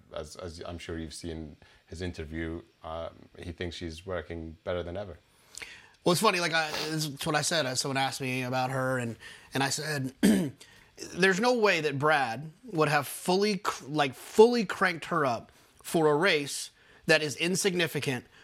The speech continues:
Speaker 2: when there's a really significant race three weeks later.
Speaker 1: Hundred percent.
Speaker 2: Treat it like a work. Just let her go
Speaker 1: Hundred percent.
Speaker 2: over there, and if she gets beat, who cares?
Speaker 1: A hundred percent right.
Speaker 2: This is the race that matters." I think she's gonna run extremely well.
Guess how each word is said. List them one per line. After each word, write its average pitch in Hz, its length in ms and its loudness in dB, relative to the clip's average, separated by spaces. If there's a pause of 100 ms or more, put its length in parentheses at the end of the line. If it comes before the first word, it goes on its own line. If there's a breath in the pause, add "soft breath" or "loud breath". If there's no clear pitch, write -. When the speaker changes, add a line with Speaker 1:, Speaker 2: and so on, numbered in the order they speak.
Speaker 2:
when 156 160 6
there's 151 200 4
a 147 60 0
really 165 260 2
significant 156 720 -2
race 131 400 -2 (280 loud breath)
three 147 280 2
weeks 131 260 0
later. 127 380 -2 (140 loud breath)
Speaker 1:
Hundred 131 120 -16
percent. - 40 2
Speaker 2:
Treat 220 280 4
it 220 60 4
like 202 160 2
a 180 80 -2
work. 214 420 -2
Just 180 240 0
let 170 160 4
her 190 60 4
go 170 80 0
Speaker 1:
Hundred 175 120 2
percent. 185 80 2
Speaker 2:
over 180 100 0
there, 190 80 4
and 185 80 2
if 170 80 -4
she 185 80 0
gets 147 160 2
beat, 175 180 0
who 160 80 2
cares? 151 480 2
Speaker 1:
A - 40 -14
hundred 107 280 -6
percent 117 220 0
right. 127 100 2
Speaker 2:
This 190 240 4
is 165 120 0
the 160 100 2
race 147 200 2
that 143 100 -4
matters." 147 420 0 (260 loud breath)
I 151 100 6
think 156 140 -2
she's 143 140 -2
gonna 147 100 0
run 143 140 4
extremely 143 480 0
well. 135 380 2